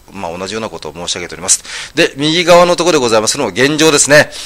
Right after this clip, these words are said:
足元どういった形で考えるのかというところでございますが、えー、本日も、えー、国内政府系の意思というふうにして申し上げるとちょっと、おー、い、いろいろ問題出てくるかもしれませんが、機関投資家さん、あ、そして、えー、本邦の信託銀行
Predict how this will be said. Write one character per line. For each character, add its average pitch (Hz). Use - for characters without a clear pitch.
足 143
元 196
ど 151
う 156
い -
っ 143
た 123
形 120
で 143
考 123
え 120
る 101
の 92
か 90
と -
い 101
う 104
と 110
こ 104
ろ 98
で 90
ご 87
ざ 87
い 87
ま 92
す -
が、 113
え 104
ー、 101
本 139
日 104
も、 104
え 104
ー、 101
国 113
内 92
政 95
府 -
系 113
の 113
意 117
思 120
と 104
い 98
う 101
ふ 95
う 101
に 95
し -
て 98
申 101
し -
上 113
げ 113
る 107
と 92
ち -
ょ 113
っ -
と、 113
お 90
ー、 101
い、 -
い 104
ろ 104
い -
ろ 98
問 104
題 104
出 117
て 107
く 92
る 90
か -
も 85
し -
れ 135
ま 127
せ 123
ん 110
が、 90
機 -
関 101
投 98
資 -
家 98
さ 95
ん、 95
あ、 101
そ 95
し -
て、 120
え 90
ー、 -
本 85
邦 87
の 110
信 98
託 104
銀 104
行 76